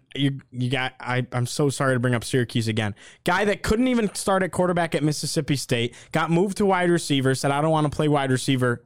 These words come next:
leaves Mississippi State, goes to Syracuse,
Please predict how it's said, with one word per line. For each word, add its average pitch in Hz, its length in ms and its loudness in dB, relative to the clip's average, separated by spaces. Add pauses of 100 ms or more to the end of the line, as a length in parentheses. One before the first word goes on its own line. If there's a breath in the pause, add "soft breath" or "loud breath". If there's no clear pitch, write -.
leaves 202 360 2
Mississippi 139 560 -2
State, 127 300 -2
goes 175 220 0
to 160 100 -6
Syracuse, 127 580 0